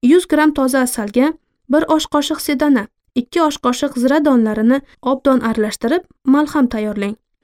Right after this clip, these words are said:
Bu malham kuniga bir osh qoshiqdan to'rt-olti mahalgacha ichib boriladi. Uni suv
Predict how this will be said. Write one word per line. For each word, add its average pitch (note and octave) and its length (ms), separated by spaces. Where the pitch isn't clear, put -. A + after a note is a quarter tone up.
Bu D4 180
malham D#4 440
kuniga B3 420
bir D4 120
osh B3 180
qoshiqdan C#4 440
to'rt-olti B3+ 680
mahalgacha B3 640
ichib B3 260
boriladi. G#3 480
Uni C4 200
suv B3+ 260